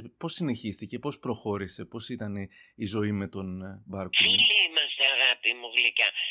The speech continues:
Speaker 2: Ε, μαζί, τι, δεν πήγανε, δεν πήγαινα και κάθε μέρα να πηδιόμαστε που κάνουν αυτές και πάνε και κοιμούνται και τέτοια. Σου λέω, ήμουνα και κόρη στρατιωτικού, που δεν είχα και την ευχέρεια να φεύγω από το σπίτι μου εκείνα τα χρόνια, εάν δεν ήμουνα με τον αδερφό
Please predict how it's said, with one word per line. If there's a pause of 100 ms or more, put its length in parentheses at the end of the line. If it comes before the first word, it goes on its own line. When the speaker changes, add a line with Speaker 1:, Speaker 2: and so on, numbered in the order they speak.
(240)
Speaker 2:
Ε, (120)
μαζί, (120)
τι, (140)
δεν
πήγανε, (300)
δεν
πήγαινα
και (120)
κάθε
μέρα (100)
να
πηδιόμαστε
που
κάνουν
αυτές
και
πάνε
και
κοιμούνται
και
τέτοια.
Σου
λέω,
ήμουνα
και (100)
κόρη (100)
στρατιωτικού, (460)
που
δεν
είχα
και (100)
την (180)
ευχέρεια (100)
να (120)
φεύγω
από
το (100)
σπίτι
μου (600)
εκείνα (100)
τα
χρόνια, (420)
εάν (100)
δεν (100)
ήμουνα
με
τον
αδερφό